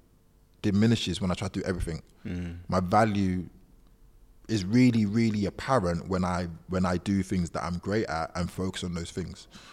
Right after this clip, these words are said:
Speaker 1: So even if there's, like, three or four things that I need to tick off that day, those, that's what I focus on. And then, like, one thing that I always talk about on LinkedIn is that, that deep work. Just having two, three hours of deep work, no distractions, just focusing on doing work, for me,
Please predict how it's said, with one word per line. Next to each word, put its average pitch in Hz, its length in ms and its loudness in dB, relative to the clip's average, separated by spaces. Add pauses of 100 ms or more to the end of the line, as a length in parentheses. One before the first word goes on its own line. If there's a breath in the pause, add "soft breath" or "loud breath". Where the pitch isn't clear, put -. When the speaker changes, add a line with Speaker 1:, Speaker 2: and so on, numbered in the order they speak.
(160 loud breath)
Speaker 1:
So - 140 2
even 139 180 6
if 131 80 2
there's, 113 160 4
like, 107 180 0
three 113 380 -2
or 95 100 0
four 101 360 -4
things 90 360 -4
that - 280 -4 (360)
I 95 120 0
need 98 140 0
to - 60 -18
tick - 200 -6
off - 100 -4
that - 220 -6
day, 104 240 0 (760 loud breath)
those, 104 160 10
that's 98 180 6
what 87 120 6
I 82 40 8
focus 87 300 2
on. 85 80 -2
And 92 220 4
then, 95 240 4
like, 87 160 -4 (400)
one 110 180 2
thing 98 160 0
that 90 60 -2
I 87 60 -2
always 90 280 -4
talk 90 160 -10
about 85 140 -4
on 87 120 -6
LinkedIn 85 240 -10
is 82 120 -12
that, - 240 -8
that - 220 -8
deep 92 220 -6
work. 82 320 -6 (360 loud breath)
Just 101 80 -2
having 110 180 4
two, 135 280 2
three 131 220 0
hours 104 300 0
of 87 220 -10
deep 104 240 -2
work, 87 320 -8 (140)
no 107 220 2
distractions, 87 1040 -6
just - 220 -10
focusing 98 320 -2
on 90 60 -2
doing 87 260 -6
work, 80 320 -8
for - 80 -10
me, 90 240 -2